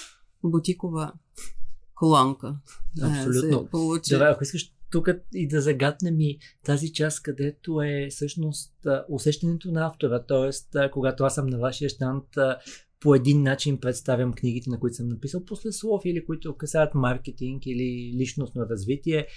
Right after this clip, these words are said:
Speaker 2: Любо по съвсем друг начин представя неговата книга. Етиен, който също имат, а,
Speaker 1: Да. Компас,
Speaker 2: участие
Speaker 1: да.
Speaker 2: с Дигиталния компас в
Speaker 1: Да.
Speaker 2: този подкаст. А, всеки по различен начин представя.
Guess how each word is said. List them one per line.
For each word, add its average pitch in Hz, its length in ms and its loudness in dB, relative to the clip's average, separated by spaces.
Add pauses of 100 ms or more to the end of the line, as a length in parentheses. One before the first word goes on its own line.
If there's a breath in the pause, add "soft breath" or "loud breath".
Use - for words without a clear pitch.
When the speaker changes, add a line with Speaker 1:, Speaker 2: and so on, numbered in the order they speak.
(260 loud breath)
Speaker 2:
Любо 131 360 6
по 127 140 -12
съвсем 127 220 0
друг 117 200 0
начин 120 280 -6
представя 120 380 -2
неговата 120 560 -2
книга. 120 540 -4 (720)
Етиен, 120 640 4 (120)
който 120 240 0
също 117 360 -6
имат, 113 420 -6
а, 117 260 -2
Speaker 1:
Да. 110 520 -2 (1080)
Компас, 160 280 6
Speaker 2:
участие 123 720 2
Speaker 1:
да. 117 80 -10
Speaker 2:
с 123 360 -10
Дигиталния 117 520 -2
компас 117 380 -4
в 147 60 0
Speaker 1:
Да. 156 80 -2
Speaker 2:
този 117 280 -2
подкаст. - 720 -8
А, 117 220 0 (360 loud breath)
всеки 196 360 0
по 220 180 2
различен 226 340 -2
начин 202 260 -8
представя. 117 460 -6